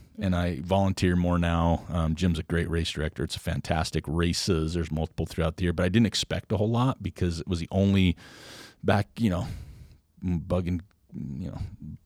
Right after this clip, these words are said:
buggy and horse days when I started running. There wasn't a lot of races to go to,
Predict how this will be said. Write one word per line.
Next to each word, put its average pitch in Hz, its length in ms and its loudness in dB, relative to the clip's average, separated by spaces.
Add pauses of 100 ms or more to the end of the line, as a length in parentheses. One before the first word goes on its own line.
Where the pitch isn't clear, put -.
(140)
buggy 87 280 0
and 80 100 2
horse 87 280 2
days 87 300 2
when 82 100 0
I 85 60 0
started 82 360 0
running. 85 320 2
There 104 80 8
wasn't 127 200 8
a - 20 6
lot 107 100 4
of 92 60 -4
races 87 380 0
to - 80 -4
go 80 240 -4
to, - 260 -8